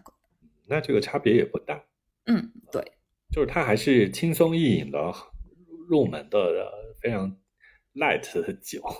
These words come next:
Speaker 2: 没有那么淡。
Speaker 1: 对，对，对，对，就是喝起来没有什么负担的那种，喝下去很清爽，也不会觉得醉。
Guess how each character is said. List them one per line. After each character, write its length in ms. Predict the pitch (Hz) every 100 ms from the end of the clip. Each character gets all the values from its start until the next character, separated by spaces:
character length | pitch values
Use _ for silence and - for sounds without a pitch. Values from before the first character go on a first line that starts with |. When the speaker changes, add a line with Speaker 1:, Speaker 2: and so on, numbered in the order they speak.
| - _ -
Speaker 2:
没 60 |
有 60 | 190
那 60 | 269
么 60 |
淡。 0 |
Speaker 1:
对， 0 |
对， 140 | 262 226
对， 140 | 214
对， 180 | 196 185
就 100 | 277
是 140 | 277
喝 240 | 277 269 330
起 160 | 320
来 180 | 175 175
没 120 | 190
有 160 | 196 247
什 120 | 285
么 160 | 156 165
负 220 | 190 220
担 260 | 196 208 233
的 120 | 175
那 180 | 170 180
种， 160 | -
喝 160 | - 214
下 200 | 208 190
去 120 | 196
很 220 | 196 190 -
清 220 | - 208
爽， 180 | 180 160
也 80 |
不 160 | - 165
会 160 | 165 185
觉 200 | - 165
得 160 | 165
醉。 400 | 160 - 190 -